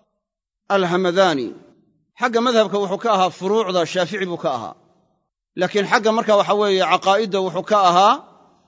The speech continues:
Mu'tazili buu ahaa, wuxuu ka mid ahaa min a'immati al-Mu'tazila ayuu ka mid ahaa.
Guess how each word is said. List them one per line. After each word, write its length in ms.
Mu'tazili 560
buu 160
ahaa, 260
wuxuu 180
ka 120
mid 140
ahaa 120
min 80
a'immati 460
al-Mu'tazila 580
ayuu 180
ka 100
mid 140
ahaa. 200